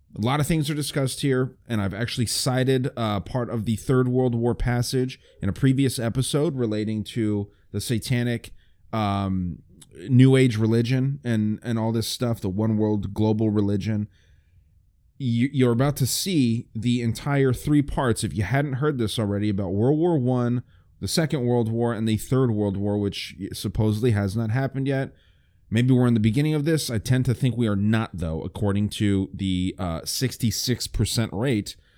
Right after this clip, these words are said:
that Albert Pike has hit so far.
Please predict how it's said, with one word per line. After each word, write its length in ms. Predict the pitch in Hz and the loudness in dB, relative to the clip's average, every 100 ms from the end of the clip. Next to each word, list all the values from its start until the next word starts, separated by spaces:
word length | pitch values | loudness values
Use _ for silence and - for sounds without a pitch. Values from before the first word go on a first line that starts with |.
| _ _ _ _ | _ _ _ _
that 200 | - 117 | -2 -2
Albert 320 | 117 110 107 - | 2 2 2 -2
Pike 300 | 110 107 - | -4 -4 -2
has 320 | 110 101 - | -2 -2 -2
hit 160 | 120 | -2
so 200 | - 117 | -2 -4
far. 480 | 104 127 127 131 135 | -4 -4 -2 -2 -4